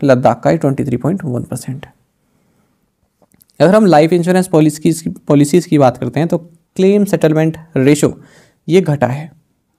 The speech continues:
ये नाइंटी एट पॉइंट फ़ोर फ़ाइव परसेंट रहा है दो हज़ार बाईस तेईस में, वहीं दो हज़ार इक्कीस बाईस में नाइंटी एट पॉइंट सिक्स फ़ोर परसेंट था। अगर हम हेल्थ इंश्योरेंस सेक्टर की बात करें तो यहाँ पर general and health insurance companies ने एटी फ़ाइव पॉइंट सिक्स सिक्स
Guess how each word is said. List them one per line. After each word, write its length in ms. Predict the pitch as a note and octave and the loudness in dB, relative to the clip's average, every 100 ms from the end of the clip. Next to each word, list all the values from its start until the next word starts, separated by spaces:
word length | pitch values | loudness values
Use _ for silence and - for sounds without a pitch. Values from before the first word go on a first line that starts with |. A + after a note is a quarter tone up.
| - | -6
ये 320 | C#3+ D3 D3 - | 0 2 0 -10
नाइंटी 520 | D3 C#3 C3 C#3+ F#3 | -4 -2 0 0 2
एट 180 | F3 - | 2 2
पॉइंट 280 | C3 C3 B2+ | 0 -2 -2
फ़ोर 300 | - D3+ C#3+ | -4 0 0
फ़ाइव 300 | - C3+ A#2+ - _ | 2 -2 -2 -8 _
परसेंट 400 | C3+ B2+ C3+ B2+ - - | -6 -4 -4 -4 -8 -10
रहा 220 | C3+ C3 C3 | -2 2 2
है 80 | |
दो 140 | D3 C#3+ | 2 2
हज़ार 180 | C#3 C3+ | 0 0
बाईस 240 | C3+ C3 | -2 -2
तेईस 240 | C#3 C3+ | -2 -2
में, 80 | F#3+ | -2
वहीं 200 | F3+ D3 | 0 0
दो 120 | C#3+ | 0
हज़ार 180 | C3+ C3 | 2 2
इक्कीस 220 | C3 C#3 | -2 -6
बाईस 260 | C3+ B2 B2 | -2 -4 -4
में 80 | D3 | -4
नाइंटी 300 | C3+ B2+ C#3+ | -4 -4 -2
एट 140 | C#3 | -4
पॉइंट 240 | C#3 C#3+ F#3 | -4 -6 -6
सिक्स 300 | - F#3+ - | -2 -2 2
फ़ोर 160 | E3+ | 0
परसेंट 300 | D3 B2+ - | 0 -6 -10
था। 240 | - - - - - _ | -12 -14 -16 -20 -20 _
अगर 160 | - D#3+ | -2 0
हम 120 | G3 - | 0 2
हेल्थ 260 | D3 D#3+ D#3 | 2 2 0
इंश्योरेंस 340 | D#3+ E3 E3 | -4 -2 -4
सेक्टर 260 | D#3+ D#3+ D#3 | -4 -4 0
की 80 | D#3 | 4
बात 220 | D#3+ D#3 | 4 2
करें 180 | D3+ G3+ | -2 -4
तो 460 | - - _ - | -8 -20 _ -6
यहाँ 80 | C3+ | -2
पर 120 | C#3+ | 0
general 380 | D3+ D3 D#3 F3+ F#3 | 0 0 2 0 -2
and 140 | C#3+ C3 | -2 -2
health 280 | D#3+ D#3 E3 | 0 0 0
insurance 460 | D3+ D#3 D3+ D3 C#3 | -2 0 0 -2 -4
companies 380 | C3+ E3 D#3+ | -2 0 0
ने 220 | C#3 E3+ - - _ _ | -2 -4 -6 -18 _ _
एटी 240 | E3 E3 G3+ | -4 -2 0
फ़ाइव 200 | F#3+ F3+ | 0 0
पॉइंट 160 | F3+ E3+ | 0 -2
सिक्स 200 | - E3 | -2 -2
सिक्स 300 | F3+ - - | -4 -6 -10